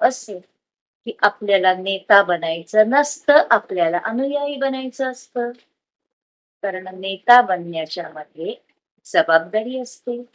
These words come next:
जी आपल्याला अजिबात नको असते. विचार करा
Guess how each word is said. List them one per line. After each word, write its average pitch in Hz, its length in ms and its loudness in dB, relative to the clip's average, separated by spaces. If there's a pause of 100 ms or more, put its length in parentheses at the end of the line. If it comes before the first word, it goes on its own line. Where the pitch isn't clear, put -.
(460)
जी 208 120 0
आपल्याला 160 540 -2
अजिबात 175 640 2
नको 262 320 -2
असते. 240 340 -12 (1500)
विचार 349 380 8
करा 311 280 -2